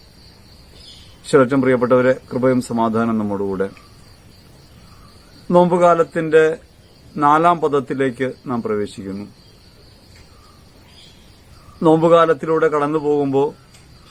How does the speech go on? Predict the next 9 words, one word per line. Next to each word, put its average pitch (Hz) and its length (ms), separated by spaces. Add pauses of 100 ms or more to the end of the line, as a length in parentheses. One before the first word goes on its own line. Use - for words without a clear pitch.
(160)
ഉദ്ധാന 170 340
മഹോത്സവത്തിലേക്ക്, 156 1040 (140)
ക്രിസ്തു 147 440
ഐക്യാനുഭവത്തിലേക്ക്, 147 1120 (540)
രക്ഷയുടെ 165 720 (720)
അനുഭവത്തിലേക്ക് 147 880 (640)
നാം 143 220
നടന്നെടുക്കുകയാണ്. 135 1000 (720)
ജീവിതത്തെ 180 840